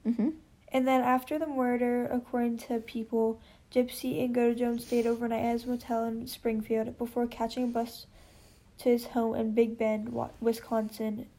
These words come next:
Speaker 2: on June fourteenth.
Speaker 1: So then that afternoon, a ton of posts appeared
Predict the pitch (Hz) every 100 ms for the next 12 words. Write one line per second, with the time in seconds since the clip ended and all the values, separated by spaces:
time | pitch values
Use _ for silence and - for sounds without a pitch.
0 | - - 226 220 214 220 220 226 - -
1 | - 262 - - - - _ - - -
2 | - - - 277 254 311 294 277 240 240
3 | 240 240 233 220 220 233 233 - - 240
4 | 240 285 269 254 - 262 220 240 262 254
5 | 214 220